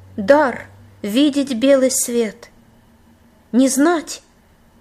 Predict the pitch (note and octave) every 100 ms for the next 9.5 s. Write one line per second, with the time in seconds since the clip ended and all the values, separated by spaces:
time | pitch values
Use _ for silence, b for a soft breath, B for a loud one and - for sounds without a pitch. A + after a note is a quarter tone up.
0 | _ _ A#3+ C#4+ - F4 - - A#3 A3+
1 | - C4+ B3+ B3+ B3 A#3 - - - _
2 | _ _ _ _ _ _ _ _ _ _
3 | _ _ _ _ _ - - C#4 C#4+ D#4
4 | D#4 D#4 D4+ - D#4 D4 C#4 C4 B3+ B3
5 | C4 A#3+ A#3 G#3+ A3+ - - A#3 G#3 G#3
6 | b b b b b b b - B3 C#4+
7 | C#4+ C#4 D#4 B3+ C4 - D4 C#4 C4+ -
8 | D4 C#4 - - C4 C4+ C4 C#4 C4+ C4
9 | A#3+ A#3+ A3+ - -